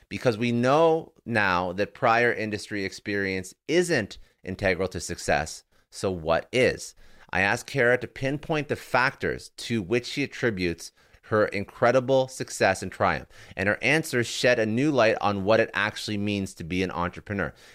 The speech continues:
And I am not saying that having some level of experience in an industry is a bad thing. I'm just saying it isn't all encompassing and it's not required.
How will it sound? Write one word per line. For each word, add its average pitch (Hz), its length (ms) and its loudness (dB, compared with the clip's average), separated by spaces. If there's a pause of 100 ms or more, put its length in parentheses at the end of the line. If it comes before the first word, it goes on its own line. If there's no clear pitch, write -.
And 92 140 -4
I 104 80 2
am 98 160 0
not 143 280 2
saying 90 480 0 (320)
that 98 140 2
having 120 520 -2
some 120 440 -2 (100)
level 110 460 2
of 95 120 2
experience 104 600 -2
in 101 100 -6
an 101 80 -6
industry 104 440 -4
is 92 140 -2
a 85 80 -2
bad 104 440 0
thing. - 260 -8 (380)
I'm 80 140 -6
just 117 300 2
saying 78 340 -4 (220)
it - 320 -8
isn't 107 480 -2
all 92 240 4
encompassing 87 720 -6
and 76 120 -8
it's - 200 -14
not 82 400 -4
required. 76 540 0